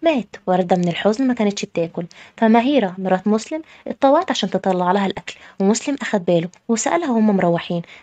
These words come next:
فقالت إنها بس كانت بتساعدها تاكل، لكنه زعق لها وطلب منها ما تقربش من وردة أو تحاول تكلمها. بنت مهيرة تعيد في المول وفي راجل بيلاقيها، ولما مهيرة بتشوفه بيتضح إنها عارفاه، بيكون اسمه فريز. وما بيعزمها على حاجة تشربها بيقول لها حاجة غريبة جدًا،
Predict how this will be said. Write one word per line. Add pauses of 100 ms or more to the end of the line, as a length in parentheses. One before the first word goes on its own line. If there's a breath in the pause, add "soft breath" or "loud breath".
فقالت
إنها
بس
كانت
بتساعدها
تاكل، (340 loud breath)
لكنه
زعق
لها (180 loud breath)
وطلب
منها
ما
تقربش
من
وردة
أو
تحاول
تكلمها. (340)
بنت
مهيرة
تعيد
في
المول
وفي
راجل
بيلاقيها، (240 soft breath)
ولما
مهيرة
بتشوفه
بيتضح
إنها
عارفاه، (240 soft breath)
بيكون
اسمه
فريز. (200 loud breath)
وما
بيعزمها
على
حاجة
تشربها (240 loud breath)
بيقول
لها
حاجة
غريبة
جدًا،